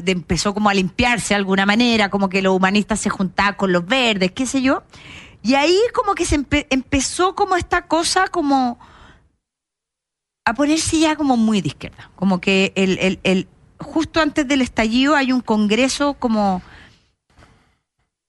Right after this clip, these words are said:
estratégico del Frente Amplio donde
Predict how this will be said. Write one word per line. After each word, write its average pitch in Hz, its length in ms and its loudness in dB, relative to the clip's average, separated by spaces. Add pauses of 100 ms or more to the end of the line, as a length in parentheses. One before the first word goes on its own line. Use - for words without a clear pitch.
estratégico 240 760 0
del 285 100 0
Frente 269 340 -2
Amplio 247 420 -2
donde 226 560 -2